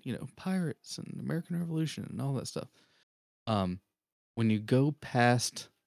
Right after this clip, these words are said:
this, like, chain from the elevator basically into this part of the provost dungeon, um, there was a family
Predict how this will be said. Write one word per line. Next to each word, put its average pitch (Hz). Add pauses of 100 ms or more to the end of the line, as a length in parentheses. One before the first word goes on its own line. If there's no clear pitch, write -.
(960)
this, -
like, 101
chain 104
from 98
the 95 (1040)
elevator 98
basically 101 (100)
into 104
this 98 (320)
part 101
of 104
the 92 (420)
provost 98
dungeon, 95 (680)
um, 90 (520)
there 113
was 113
a 107
family 113